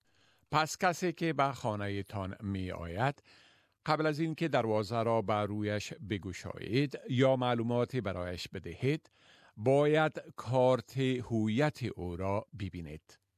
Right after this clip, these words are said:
به خاطر معلومات بیشتر دبلیو دبلیو دبلیو دات سنسس دات ای بی اس دات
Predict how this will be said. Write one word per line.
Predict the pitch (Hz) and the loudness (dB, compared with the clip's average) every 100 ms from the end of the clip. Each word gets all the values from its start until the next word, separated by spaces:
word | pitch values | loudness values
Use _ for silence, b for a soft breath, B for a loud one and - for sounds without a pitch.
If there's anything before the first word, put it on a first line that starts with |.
| _ _ _ _ _ _ _ _ _ _ | _ _ _ _ _ _ _ _ _ _
به | - 139 160 | 2 4 6
خاطر | 160 175 160 180 | 4 0 2 0
معلومات | 165 143 123 107 104 - | 2 2 2 0 -2 -4
بیشتر | 101 90 85 73 - - 113 139 147 - - 120 | -6 -6 -8 -8 -10 -4 0 2 2 -2 -4 0
دبلیو | 131 131 135 | 0 2 0
دبلیو | 127 117 101 110 107 | 2 0 0 -2 -2
دبلیو | 95 85 87 85 82 90 | -4 -6 -8 -8 -8 2
دات | 117 135 147 - - | 4 4 2 -6 -16
سنسس | - - 151 160 - 170 147 - - 120 85 | -12 -2 0 0 0 0 0 -2 -8 -10 0
دات | 117 110 120 - 147 - | 2 4 2 0 -12 -8
ای | 120 107 104 101 | -2 0 0 -2
بی | 90 85 90 120 | -8 -12 -10 0
اس | 127 147 - - 107 101 | 0 0 -4 -8 -6 -2
دات | 90 82 | -2 -4